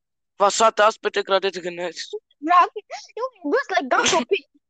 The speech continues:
Speaker 1: <laughs> Du bist mega Ritter. Egal, wir dürfen ja nicht über ein Spiel reden, weil wir
Speaker 2: Ja.
Speaker 1: machen ja Podcast.
Speaker 2: Ja.
Speaker 1: Okay. Äh, äh, Solid Gates.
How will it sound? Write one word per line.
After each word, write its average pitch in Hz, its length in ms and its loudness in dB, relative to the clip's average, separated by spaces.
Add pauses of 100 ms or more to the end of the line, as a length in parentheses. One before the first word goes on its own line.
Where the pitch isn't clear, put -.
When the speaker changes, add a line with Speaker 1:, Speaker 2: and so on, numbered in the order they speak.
Speaker 1:
<laughs> - 280 -10 (1400)
Du 202 120 2
bist 220 140 4
mega 220 280 4
Ritter. 190 280 -6 (360)
Egal, 240 260 2
wir 240 80 0
dürfen 240 220 0
ja 226 60 -4
nicht 220 180 -8
über 202 140 -6
ein 190 280 -12
Spiel 185 260 -10
reden, 160 200 -10
weil 160 100 -6
wir 160 180 -6
Speaker 2:
Ja. 269 80 -2
Speaker 1:
machen 233 140 -2
ja 156 120 -8
Podcast. - 440 -16 (560)
Speaker 2:
Ja. 277 180 -10 (1080)
Speaker 1:
Okay. 143 520 -6 (600)
Äh, 160 380 2 (640)
äh, 156 500 2 (640)
Solid 165 420 -4
Gates. 160 500 -2